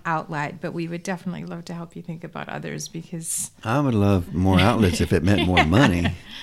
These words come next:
Speaker 2: If you find an outlet for me, I will,
Speaker 1: Yeah,
Speaker 2: I will
Speaker 1: part of
Speaker 2: look
Speaker 1: this
Speaker 2: for
Speaker 1: is
Speaker 2: it.
Speaker 1: podcast. The other part is, like, branding.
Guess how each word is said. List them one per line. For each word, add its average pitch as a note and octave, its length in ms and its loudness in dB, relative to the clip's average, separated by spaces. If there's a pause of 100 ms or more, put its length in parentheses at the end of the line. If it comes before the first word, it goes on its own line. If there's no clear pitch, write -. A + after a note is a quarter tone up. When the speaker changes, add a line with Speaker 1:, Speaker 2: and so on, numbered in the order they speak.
(680)
Speaker 2:
If F#2+ 120 -2
you B2 120 6
find A2 280 0
an F2+ 100 -2
outlet E2+ 320 -4
for E2+ 180 -8
me, E2 200 -2
I E2+ 140 0
will, D#2 300 -6 (280)
Speaker 1:
Yeah, - 100 0
Speaker 2:
I E3 40 0
will F#3 60 2
Speaker 1:
part G#3 160 8
of A3 40 8
Speaker 2:
look G#3+ 80 8
Speaker 1:
this G3 140 4
Speaker 2:
for G3 40 4
Speaker 1:
is E3 80 2
Speaker 2:
it. - 60 -12
Speaker 1:
podcast. D#3+ 560 0
The E3+ 120 0
other F3 120 2
part E3 240 0
is, D3+ 100 -2
like, D3+ 180 -4
branding. D3 680 -2